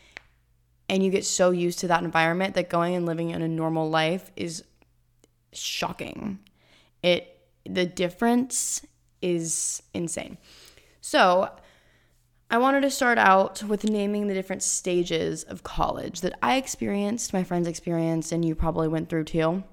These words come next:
Just laying out a timeline of the college experience for everybody. So the first stage I call the initial excitement, which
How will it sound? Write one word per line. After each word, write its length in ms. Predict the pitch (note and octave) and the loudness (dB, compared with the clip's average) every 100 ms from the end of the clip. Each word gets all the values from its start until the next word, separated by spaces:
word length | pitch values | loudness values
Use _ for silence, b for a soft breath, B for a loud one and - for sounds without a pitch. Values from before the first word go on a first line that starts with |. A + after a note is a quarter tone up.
| - _ _ _ _ _ _ - - | -20 _ _ _ _ _ _ -18 -12
Just 160 | G3+ F#3+ | -8 -2
laying 240 | G3 F#3 | 2 4
out 120 | F3 | 6
a 200 | E3+ E3 B B B B - | 6 4 B B B B -8
timeline 640 | - F#3 F3+ F3 E3+ E3+ | 0 2 4 6 4 4
of 120 | E3 | 0
the 80 | E3+ | -2
college 400 | E3+ E3 E3+ E3+ | 2 2 2 -2
experience 720 | D#3+ - E3 E3 E3 D#3+ - | -8 -4 0 2 2 0 -4
for 120 | - | 0
everybody. 580 | E3 E3+ E3+ E3+ F3 F3 - - - b b b b b b b b _ - | 2 4 6 4 4 0 -8 -20 -20 b b b b b b b b _ -8
So 160 | - | 2
the 80 | B3+ | 2
first 420 | B3 C#4 D#4+ F4 | 4 6 6 4
stage 720 | - F#3+ C#3+ - A#3 A3 - - _ _ _ _ _ _ _ _ _ _ _ _ | 2 2 2 -2 -4 -6 -8 -10 _ _ _ _ _ _ _ _ _ _ _ _
I 220 | - G3 G3 | 4 6 4
call 380 | G3 F3+ F3 | 8 10 10
the 100 | F3 | 8
initial 380 | F3+ E3+ E3 F3 | 4 2 0 -2
excitement, 760 | E3+ - E3 - F3 A#3 - - _ _ _ | -2 0 0 2 0 -2 -4 -14 _ _ _
which 440 | - F#3 - - | -2 -2 0 -2